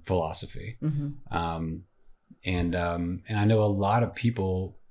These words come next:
Speaker 1: almost everybody in the world, ascribes to some form of that.
Speaker 2: So staying with that on the idea of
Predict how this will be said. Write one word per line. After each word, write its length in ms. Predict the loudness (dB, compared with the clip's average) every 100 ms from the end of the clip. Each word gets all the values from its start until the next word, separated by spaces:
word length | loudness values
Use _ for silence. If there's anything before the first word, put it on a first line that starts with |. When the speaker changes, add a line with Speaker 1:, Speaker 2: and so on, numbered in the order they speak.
| -20 -6
Speaker 1:
almost 320 | 0 2 2
everybody 500 | 2 4 4 6 6
in 80 | 4
the 80 | 2
world, 480 | 2 2 4 0 -2
ascribes 520 | -4 0 2 2 0
to 120 | -4
some 280 | -2 0 -2
form 320 | -2 0 2
of 160 | 2 -4
that. 300 | -8 -10 -12 -20 _ -16 -16 -14
Speaker 2:
So 600 | 0 8 10 8 4 0 -6 -14 -20 -20 -20 -18 -16 -12 -8
staying 540 | -6 2 6 6 6 4
with 200 | 2 2
that 380 | 2 2 0 -6 _ -14 -2
on 180 | 0 2
the 140 | 4
idea 580 | 2 2 4 6 6 4
of 160 | 0